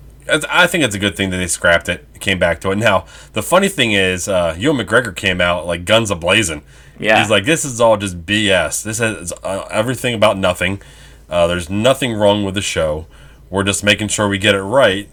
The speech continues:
Speaker 1: to pi-, not piss anybody off, and it's, it's impossible in the Star Wars world."
Speaker 2: Right.
Speaker 1: I think the only unified, like, praise that came out was when, you know, the Clone Wars epi-, uh, season seven came out, when everyone was loving that.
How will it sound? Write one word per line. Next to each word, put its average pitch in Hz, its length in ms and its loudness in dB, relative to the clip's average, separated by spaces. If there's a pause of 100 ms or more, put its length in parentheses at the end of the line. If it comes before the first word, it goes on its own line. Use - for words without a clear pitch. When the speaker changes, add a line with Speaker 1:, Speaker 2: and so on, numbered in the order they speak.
Speaker 1:
to 90 80 -10
pi-, 107 240 -10
not 110 220 -2
piss 120 220 0
anybody 98 420 0
off, 98 380 0
and 90 100 -6
it's, 87 140 -8 (220)
it's 101 280 -10
impossible 92 720 -2
in 85 60 -8
the 85 80 -12
Star 98 240 2
Wars 85 340 -4
world." 82 300 -4 (400)
Speaker 2:
Right. 101 200 2
Speaker 1:
I 92 40 4
think 101 140 0
the 101 120 0
only 104 440 0
unified, 95 680 0
like, 85 440 -4
praise 101 460 0
that 85 180 -6
came 90 240 -4
out 87 220 -2
was 87 240 -4
when, 90 320 -2
you 87 100 -8
know, 80 240 -2 (460)
the 98 80 -4
Clone 104 320 2
Wars 95 180 0
epi-, 92 360 -2
uh, 85 100 0
season 98 280 -2
seven 107 300 2
came 85 220 -6
out, 85 100 -4
when 92 100 -4
everyone 98 320 0
was 90 160 -10
loving 87 240 0
that. 90 300 -2